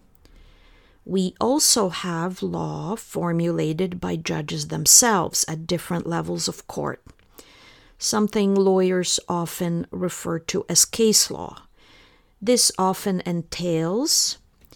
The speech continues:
interpreting how particular legislation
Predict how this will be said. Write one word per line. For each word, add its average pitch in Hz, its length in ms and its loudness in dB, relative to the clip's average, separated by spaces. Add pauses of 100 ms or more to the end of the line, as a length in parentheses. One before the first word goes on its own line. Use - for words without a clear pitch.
(260)
interpreting 196 1040 2
how 190 240 -2
particular 180 640 0
legislation 170 1160 0